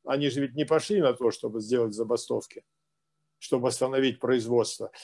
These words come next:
А по улицам погуляли, те побили, ну, избили многих, усадили многих, некоторых вообще убили. В результате энергия кончилась. Я бы не сказал, что такой процесс имеет продуктивную перспективу.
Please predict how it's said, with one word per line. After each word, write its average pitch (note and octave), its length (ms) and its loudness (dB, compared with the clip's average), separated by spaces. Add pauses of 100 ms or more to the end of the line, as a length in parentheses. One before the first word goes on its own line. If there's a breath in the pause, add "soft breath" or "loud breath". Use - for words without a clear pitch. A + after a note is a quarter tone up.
А D3 120 2
по - 80 0
улицам G3+ 420 4
погуляли, F#3 580 4
те D#3 200 -2
побили, C3 500 -4
ну, A#3+ 220 -4
избили C#3+ 500 2
многих, C3 480 -2
усадили D3+ 540 2
многих, C3+ 440 -2
некоторых F3+ 380 -2
вообще D3 400 -2
убили. A#2+ 560 -2 (320 soft breath)
В C#3+ 280 -8
результате G3 560 0
энергия D#3+ 420 0
кончилась. G#2+ 640 -8 (280 soft breath)
Я G#3 260 2
бы G#3+ 120 4
не G3 80 -4
сказал, G3 420 2
что D3 200 -4
такой E3 360 2
процесс D3+ 540 -2
имеет D3+ 420 -4
продуктивную C3 840 -4
перспективу. A#2 840 -10